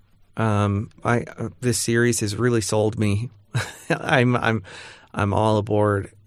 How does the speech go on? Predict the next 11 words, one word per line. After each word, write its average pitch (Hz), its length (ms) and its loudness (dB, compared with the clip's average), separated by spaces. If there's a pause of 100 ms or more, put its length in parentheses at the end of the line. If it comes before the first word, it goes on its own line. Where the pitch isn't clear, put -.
uh, 101 220 -4
the 107 140 -4
Heartstopper 101 580 -4
train. 95 400 -2 (460)
I 107 160 -2
really 107 320 2
think 101 240 -4
that - 140 -10
this 110 200 -2
is 104 140 -4
a, 98 280 2